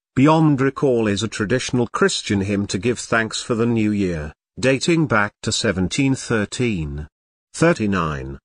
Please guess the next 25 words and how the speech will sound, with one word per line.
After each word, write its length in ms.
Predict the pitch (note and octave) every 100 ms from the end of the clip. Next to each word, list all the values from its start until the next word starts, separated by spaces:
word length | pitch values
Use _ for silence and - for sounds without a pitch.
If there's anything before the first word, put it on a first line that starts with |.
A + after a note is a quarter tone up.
| _ -
In 140 | A#2+
English-speaking 960 | C#3+ D3 G2+ F#2 - - D#3+ D3+ E3 C#3
countries, 720 | C3+ B2+ - F2+ F#2 - - _ -
it 100 | A2+
is 180 | F#2 -
traditional 680 | - G#2 B2+ - B2 A2+ G#2
to 120 | F3
sing 280 | - D3 C3
Auld 380 | A#2 G#2+ A2 G#2+
Lang 580 | A2+ B2+ F#2 D2+ C2 B1 _ -
Syne 440 | F#2+ A#2+ G#2+ G2
at 140 | A2 B2
midnight 520 | C3+ F#2+ F#2+ F#2 - -
on 220 | A#2 A#2+
New 180 | A2 G#2
Year's. 720 | G2 G#2 G2 D2+ C2+ - - _ _ _ _
New 300 | A#2+ C3 G3
Year's 480 | G3+ B2 G2 G2+ A2
Day 240 | D3 C#3+
Babies 500 | C#3 D3+ C#3+ A2+ A2+
edit 320 | E3 E3+ E3 D#3
a 60 |
common 340 | - F3+ F#3 F3+
image 340 | D#3 C#3+ C3+
used, 600 | E3 E3 D#3+ - - -